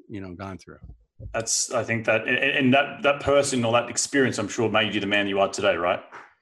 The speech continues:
Speaker 1: It did. It did. And I wish I hadn't gone through it, but I did go through it. And because of it, a lot of, uh, rough edges have been, uh, have been,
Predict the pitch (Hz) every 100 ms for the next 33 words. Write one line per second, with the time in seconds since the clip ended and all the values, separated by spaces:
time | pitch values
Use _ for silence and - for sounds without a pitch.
0 | - 180 202 208 - _ 135 139 208 131
1 | 131 - 151 143 143 151 147 151 127 120
2 | 117 - 139 143 - 123 110 _ _ _
3 | 123 117 131 135 127 107 120 113 117 113
4 | 104 107 - 147 131 113 113 - _ _
5 | _ _ _ _ _ - 92 139 156 120
6 | 98 107 101 92 90 117 139 - 117 127
7 | - 101 90 98 87 107 95 90 - 113
8 | 92 92 87 _ _ _ _ _ _ -
9 | 104 104 98 90